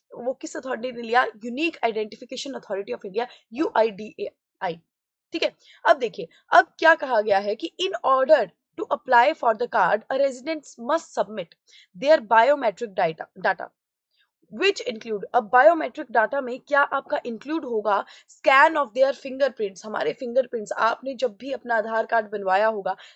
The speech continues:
तो आपने देखा होगा एक मशीन थी और मशीन में, उसमें आपने अपने जो fingers हैं वो डाले थे, तो आपके fingerprints जो हैं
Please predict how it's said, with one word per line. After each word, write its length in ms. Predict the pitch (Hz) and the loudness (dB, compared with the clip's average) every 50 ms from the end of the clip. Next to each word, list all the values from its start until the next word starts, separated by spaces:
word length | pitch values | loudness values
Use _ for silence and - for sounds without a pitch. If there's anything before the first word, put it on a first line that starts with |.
| _ - | _ -2
तो 60 | 247 | -2
आपने 200 | 247 247 262 262 | -2 -2 -2 -2
देखा 220 | 240 240 247 269 | -2 0 0 2
होगा 140 | 277 247 240 | 2 2 2
एक 100 | 240 220 | 0 -2
मशीन 420 | 233 226 220 - - 269 285 294 285 | -4 -8 -8 -6 -6 -8 -8 -6 -6
थी 200 | - 330 381 - - - _ - | -6 -6 -6 -8 -12 -20 _ -8
और 80 | - 262 | -6 -6
मशीन 320 | 269 262 - - 311 302 | -6 -6 -6 -4 -4 -4
में, 140 | 311 285 269 | -4 -4 -6
उसमें 320 | 262 262 - 262 269 269 262 | -8 -10 -10 -10 -6 -2 0
आपने 240 | 233 220 226 247 | 0 0 -2 -4
अपने 340 | 247 240 247 247 277 311 302 _ - | -6 -4 -4 -4 -4 -4 -6 _ -8
जो 120 | 208 226 254 | -6 -6 -6
fingers 400 | - - 220 220 226 220 196 196 | -6 -6 -8 -6 -4 -4 -4 -4
हैं 60 | 170 | -4
वो 120 | 180 220 | -4 -2
डाले 260 | 202 190 160 - - | -2 -2 -2 -4 -6
थे, 100 | - - - _ - - - _ - | -12 -16 -18 _ -20 -20 -20 _ -6
तो 80 | 277 | -6
आपके 520 | - - - 254 254 262 262 - - 339 349 | -2 2 4 4 4 4 2 -2 -6 -8 -8
fingerprints 1160 | - _ - 262 247 254 247 294 311 311 - - 277 262 240 - - _ - 262 302 294 - | -8 _ -8 -8 -8 0 4 4 4 4 2 -2 -10 -10 -10 -12 -16 _ -8 -6 -6 -6 -8
जो 160 | - 277 285 262 | -6 -6 -6 -6
हैं 220 | 240 254 214 - | -6 -6 -10 -10